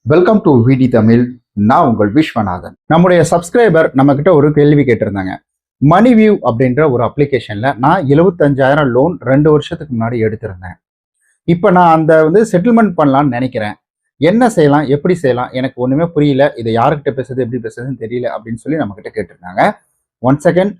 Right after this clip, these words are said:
மணி வியூ அப்ளிகேஷன்ல மட்டும்தானா இதை சொல்ல போறோம்னு கேட்டீங்கன்னா கிடையாதுங்க. நீங்க எங்க லோன் எடுத்திருந்தாலும் சரி, பேங்க், ஃபைனான்ஸ், என் பி எஃப் சி அப்ளிகேஷன் எதுல நீங்க லோன் எடுத்திருந்தாலும் சரி,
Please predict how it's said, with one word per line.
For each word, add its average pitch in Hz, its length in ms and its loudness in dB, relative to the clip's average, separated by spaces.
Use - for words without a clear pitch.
மணி 151 300 0
வியூ 175 220 4
அப்ளிகேஷன்ல 170 640 0
மட்டும்தானா 185 440 0
இதை 175 120 0
சொல்ல 165 200 0
போறோம்னு 170 300 0
கேட்டீங்கன்னா 156 300 -4
கிடையாதுங்க. 131 440 0
நீங்க 143 260 2
எங்க 143 420 0
லோன் 160 220 2
எடுத்திருந்தாலும் 123 500 -4
சரி, 101 120 -6
பேங்க், 117 460 -2
ஃபைனான்ஸ், 123 340 -6
என் 117 220 -4
பி 131 80 0
எஃப் 120 80 -2
சி - 140 -6
அப்ளிகேஷன் 135 580 -2
எதுல 165 260 0
நீங்க 147 220 -4
லோன் 123 220 -2
எடுத்திருந்தாலும் 110 560 -6
சரி, 147 260 -6